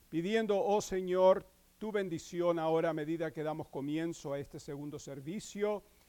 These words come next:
pidiendo que tú bendigas de una manera muy especial todo lo que hacemos hoy aquí. Bendice tu palabra,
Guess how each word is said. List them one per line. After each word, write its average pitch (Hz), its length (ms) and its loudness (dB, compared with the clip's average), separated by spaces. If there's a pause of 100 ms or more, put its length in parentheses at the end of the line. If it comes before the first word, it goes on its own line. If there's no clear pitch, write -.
(280)
pidiendo 185 520 0
que 170 120 -6
tú 185 160 -4
bendigas 175 640 -2
de 170 80 -2
una 165 100 -2
manera 160 320 -2
muy 196 260 -6
especial 170 840 0 (400)
todo 190 300 -2
lo 175 100 -2
que 180 80 -8
hacemos 180 640 -4
hoy 165 300 0
aquí. 202 500 -6 (580)
Bendice 151 420 -6
tu 151 160 -8
palabra, 190 720 8